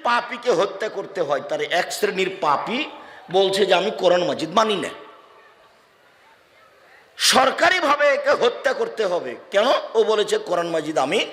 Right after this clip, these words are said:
মানি না।" তো একে ফাঁসিতে নিয়ে যাওয়া হয়েছে সরকারিভাবে, ফাঁসির মঞ্চে দেওয়াও হয়েছে টান টান। তখন বলছে, "আচ্ছা, আচ্ছা, ভুল হয়েছে, ভুল হয়েছে, আমার ভুল হয়েছে, আমি কথা ফিরিয়ে নিলাম।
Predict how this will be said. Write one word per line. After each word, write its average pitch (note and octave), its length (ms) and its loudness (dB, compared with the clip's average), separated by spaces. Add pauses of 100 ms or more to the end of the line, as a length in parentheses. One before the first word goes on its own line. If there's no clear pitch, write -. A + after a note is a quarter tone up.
(800)
মানি E3+ 200 0
না।" F2 200 -14 (1700)
তো C5+ 60 6
একে D5+ 560 4 (160)
ফাঁসিতে C#4+ 420 -2
নিয়ে C4 220 0
যাওয়া B3+ 260 2
হয়েছে A#3 380 2
সরকারিভাবে, G#3 720 -2 (480)
ফাঁসির D4 420 2
মঞ্চে C#4+ 420 2
দেওয়াও D4 480 4
হয়েছে B2+ 580 -10 (600)
টান B3+ 280 0
টান। E3 340 -6
তখন B3+ 200 -2
বলছে, C#4 160 2
"আচ্ছা, D#4 180 2
আচ্ছা, C#4+ 160 0
ভুল B3+ 180 -2
হয়েছে, G#3+ 200 2
ভুল F3+ 240 -4
হয়েছে, C3+ 200 -4 (340)
আমার G3 220 2
ভুল E3+ 160 0
হয়েছে, F#3 240 0
আমি E3 180 -4
কথা D#3+ 200 -2
ফিরিয়ে E3 300 0
নিলাম। B2+ 300 -2